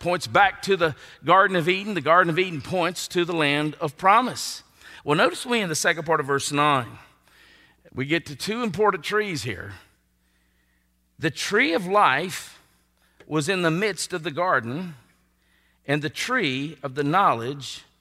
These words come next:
of good and evil. Now, I believe that there were literally two trees in that garden. This is not metaphorical. There's no reason for us to believe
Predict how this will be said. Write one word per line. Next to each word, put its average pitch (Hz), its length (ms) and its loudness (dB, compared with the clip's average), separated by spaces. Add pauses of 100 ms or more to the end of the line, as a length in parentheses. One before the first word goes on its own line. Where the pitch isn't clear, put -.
(760)
of 127 560 2
good 208 540 2 (240)
and 160 360 0
evil. 135 460 -4 (1080)
Now, 147 340 2 (640)
I 180 160 6
believe 196 580 -2 (1200)
that 170 480 0
there 185 220 4
were 170 380 2
literally 180 720 4
two 220 300 -4
trees 160 460 0
in 160 80 -2
that 151 180 -2
garden. 127 340 2
This 175 200 -4
is 190 100 -4
not 180 260 4
metaphorical. 185 680 2
There's 151 260 -4
no 208 380 0
reason 208 480 0
for 160 200 -6
us 196 160 2
to 190 120 -8
believe 180 720 -2